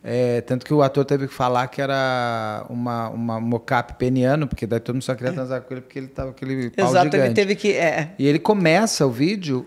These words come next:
Speaker 1: mostrando o pau.
Speaker 2: É.
Speaker 1: Então é uma coisa do falo, do, do poder do, do, do,
Speaker 2: Claro.
Speaker 1: do, do,
Speaker 2: Sim.
Speaker 1: do macho,
Speaker 2: O poder
Speaker 1: né?
Speaker 2: do
Speaker 1: Porque
Speaker 2: macho,
Speaker 1: todo,
Speaker 2: sim.
Speaker 1: é aquela coisa, o cara vai fazer xixi e olha pro lado, pra quê, gente? Pra ver o bidugo do menino? É,
Speaker 2: É.
Speaker 1: porque é comparativo sempre.
Speaker 2: Comparativo,
Speaker 1: Então
Speaker 2: sempre.
Speaker 1: ele tá,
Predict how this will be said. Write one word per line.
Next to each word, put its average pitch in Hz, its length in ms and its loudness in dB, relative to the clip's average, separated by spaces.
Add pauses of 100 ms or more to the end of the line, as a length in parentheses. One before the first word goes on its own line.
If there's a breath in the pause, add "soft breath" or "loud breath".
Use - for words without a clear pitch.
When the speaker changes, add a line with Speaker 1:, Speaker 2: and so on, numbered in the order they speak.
(100)
Speaker 1:
mostrando 165 440 0
o - 20 -4
pau. - 220 -12 (260)
Speaker 2:
É. 131 280 -8
Speaker 1:
Então 170 180 6
é 208 40 8
uma 208 140 4
coisa 202 260 4
do 170 100 -2
falo, 147 580 4
do, 131 180 2
do 127 120 -2
poder 147 500 2
do, 135 280 0
do, 120 180 -2
do, 117 140 -4
Speaker 2:
Claro. 110 160 -6
Speaker 1:
do, 110 120 -4
do, 107 280 -8 (180)
Speaker 2:
Sim. 240 200 -8
Speaker 1:
do 131 100 4
macho, 143 520 2
Speaker 2:
O 123 40 -2
poder - 340 4
Speaker 1:
né? 240 60 2
Speaker 2:
do 233 120 2
Speaker 1:
Porque 294 200 4
Speaker 2:
macho, 262 220 2
Speaker 1:
todo, 170 200 2
Speaker 2:
sim. 156 340 -4
Speaker 1:
é 147 40 0
aquela 175 260 4
coisa, 156 160 4
o 135 40 2
cara 160 160 6
vai 175 120 6
fazer 175 160 4
xixi 170 160 -4
e 190 40 0
olha 190 140 0
pro 202 140 -10
lado, 175 220 -2
pra 208 100 -6
quê, 214 200 -4
gente? 170 140 -10
Pra 147 380 -8
ver 156 60 -10
o 147 120 -8
bidugo 135 420 -2
do 123 200 0
menino? 127 380 4 (380 loud breath)
É, - 120 2
Speaker 2:
É. - 20 6
Speaker 1:
porque 185 400 4
é 190 100 2
comparativo 185 840 2
sempre. 107 240 2
Speaker 2:
Comparativo, - 480 2
Speaker 1:
Então 175 340 4
Speaker 2:
sempre. 214 60 4
Speaker 1:
ele 214 140 2
tá, 208 140 4